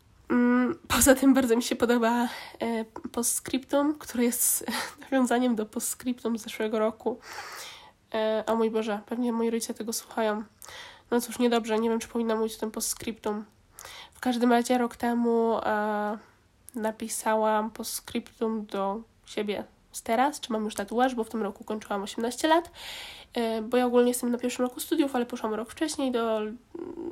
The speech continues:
szkoły podstawowej, dlatego skończyłam liceum w ogóle będąc niepełnio-,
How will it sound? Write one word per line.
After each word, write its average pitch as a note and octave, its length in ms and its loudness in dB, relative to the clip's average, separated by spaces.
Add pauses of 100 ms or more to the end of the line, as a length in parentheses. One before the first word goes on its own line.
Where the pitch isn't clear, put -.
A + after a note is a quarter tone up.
szkoły A3+ 220 -4
podstawowej, B3 560 0
dlatego G3+ 520 -6 (220)
skończyłam G3 600 -6
liceum G3 340 -4
w A3 60 -8
ogóle G3+ 180 -4
będąc G3+ 300 -6
niepełnio-, A#3 420 -2